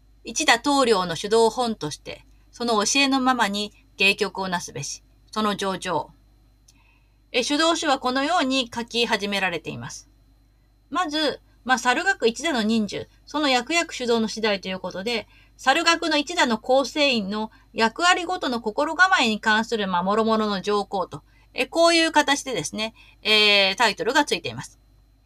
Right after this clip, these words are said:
もうそういうことが前提にあって、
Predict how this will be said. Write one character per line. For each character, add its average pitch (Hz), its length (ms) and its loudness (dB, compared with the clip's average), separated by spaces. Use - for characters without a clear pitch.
も 262 120 -2
う - 20 -6
そ 339 180 2
う 359 60 2
い 359 100 2
う 359 60 -2
こ 359 120 -2
と 359 140 0
が 247 160 4
前 240 180 0
提 247 240 2
に 254 120 0
あ 262 60 2
っ 247 80 -12
て、 262 360 -4